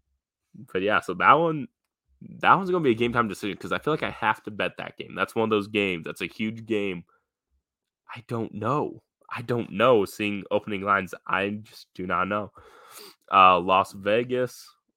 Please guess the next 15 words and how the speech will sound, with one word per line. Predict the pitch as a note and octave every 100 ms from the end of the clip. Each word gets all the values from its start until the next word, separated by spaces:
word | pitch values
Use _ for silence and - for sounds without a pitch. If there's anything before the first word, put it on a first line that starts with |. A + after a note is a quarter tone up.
| _ -
uh, | F2 E2+ D#2+ E2 F2 - _ _ _ _ _ -
at | F#2+ - G2+
Denver. | G2+ G2 F#2+
Denver's | F#2+ F#2+ F#2+ F#2+
minus | F#2 F#2 - - _
three. | G2+ F#2+ G#2 A2 B2 _ _ - -
Kinda | - A2
like | B2
the | -
Raiders | A2+ A2+ A2+ A#2
in | B2
that | A#2 A#2 -
one. | B2+ B2+
Kinda | B2+ - A2+
lean. | A2 A2+ A#2 A#2+